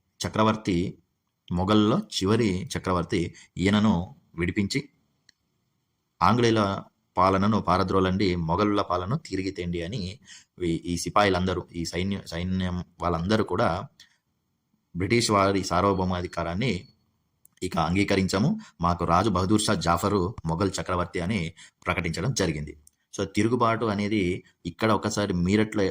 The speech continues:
మొదలైన తర్వాత దేశంలో చాలా చోట్ల కూడా ఆంగ్లేయులకు వ్యతిరేకంగా తిరుగుబాటు జరిగినాయి. So, అలీగరు, మొయిన్పూరి, బులంద్‌షహర్, అటాక్,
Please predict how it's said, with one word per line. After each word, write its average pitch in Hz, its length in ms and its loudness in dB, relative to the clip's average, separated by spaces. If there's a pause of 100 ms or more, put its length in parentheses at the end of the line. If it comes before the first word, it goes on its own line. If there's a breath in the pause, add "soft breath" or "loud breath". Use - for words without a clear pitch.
(120)
మొదలైన 98 380 0
తర్వాత 87 600 -2 (280 loud breath)
దేశంలో 107 440 0
చాలా 101 400 0
చోట్ల 95 200 -2
కూడా 90 420 -2 (160)
ఆంగ్లేయులకు 95 420 0
వ్యతిరేకంగా 87 420 -6
తిరుగుబాటు 87 380 -4
జరిగినాయి. 76 340 -6 (300 loud breath)
So, 90 100 -4
అలీగరు, 95 680 0
మొయిన్పూరి, 92 560 -4
బులంద్‌షహర్, 90 560 -4
అటాక్, 92 720 -6